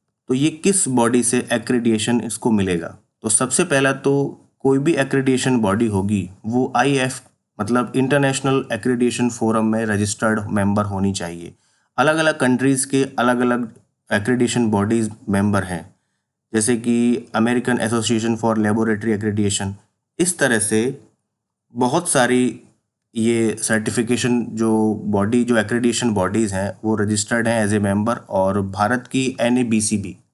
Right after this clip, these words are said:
National Accreditation Board for Certification, और National Accreditation Board for Education and Training, जो कि,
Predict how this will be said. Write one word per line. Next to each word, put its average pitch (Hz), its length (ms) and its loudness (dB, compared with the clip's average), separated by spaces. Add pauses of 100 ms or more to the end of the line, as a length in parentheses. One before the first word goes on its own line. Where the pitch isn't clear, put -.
National 127 520 0
Accreditation 113 680 0
Board 107 280 0
for 98 120 -2 (100)
Certification, 110 720 -2 (420)
और 127 440 -2 (240)
National 120 400 2
Accreditation 127 680 2
Board 107 260 2
for 170 80 -2 (240)
Education 113 460 -2
and 107 220 -2
Training, 95 320 -2 (460)
जो 123 120 2
कि, 143 340 -2